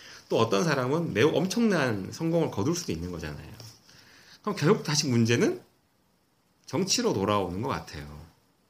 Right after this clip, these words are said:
그래서 이 책을 읽고 나니까 되게 찝찝했습니다. 이게 뭔가 똥 싸고 똥이 안 닦인 것 같은 느낌이.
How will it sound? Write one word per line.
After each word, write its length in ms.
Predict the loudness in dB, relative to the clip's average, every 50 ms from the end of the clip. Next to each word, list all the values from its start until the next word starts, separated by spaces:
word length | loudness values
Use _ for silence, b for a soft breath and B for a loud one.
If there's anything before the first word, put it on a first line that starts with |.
| _ _ _ B B B B B B B
그래서 280 | -2 0 2 2 2 2
이 160 | 0 0 0
책을 220 | 2 4 4 4 4
읽고 140 | 4 4 4
나니까 580 | 4 4 2 0 0 0 0 0 -2 -4 -8 -14 -20 -20 _ _ _ _ -12
되게 200 | -10 -10 -10 -10 -10 -10
찝찝했습니다. 760 | -8 -2 -2 -2 0 0 0 -2 -2 -4 -4 -8 -8 -10 -12 -14 -18 _ _ _ _ _ _ _ _ _
이게 120 | -16 -14 -12 -6
뭔가 440 | -4 -2 0 0 0 -2 -4 -10 -20 _ _ _ _ _ _ _ _ _ _
똥 200 | -6 -2 -2 -2
싸고 720 | 0 0 0 0 2 4 4 4 6 4 4 2 0 -4 -10 -16 _ _ -10
똥이 200 | -6 -4 -2 -2
안 160 | -2 -2 -2
닦인 260 | -2 -2 -2 -2 2
것 80 | 4 4
같은 240 | 4 4 4 4 4
느낌이. 960 | 8 10 10 10 8 4 0 0 -2 -4 -4 -6 -6 -6 -8 -8 -10 -12